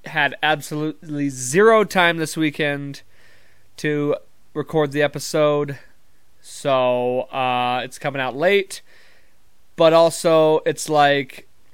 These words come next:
who's missing out, really, you know? All eighteen of ya? There ain't a whole lot of ya. I, last week, that episode, that was a banger episode last week,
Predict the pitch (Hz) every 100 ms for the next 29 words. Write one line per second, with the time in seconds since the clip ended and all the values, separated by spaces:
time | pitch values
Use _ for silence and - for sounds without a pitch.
0 | - - - - - - - 202 160 175
1 | 175 - 156 131 113 - 143 131 123 131
2 | 131 139 - 160 185 180 180 - - 190
3 | 202 214 214 220 233 220 - - - -
4 | - - - - - - - - - -
5 | 185 202 202 165 190 180 170 156 139 123
6 | 156 156 - - - - 156 208 262 -
7 | 190 175 180 - - - - - - -
8 | - 185 226 220 208 - 214 202 196 -
9 | 233 233 175 139 123 123 208 247 269 269
10 | 247 240 175 - 147 135 127 117 117 -
11 | 117 113 120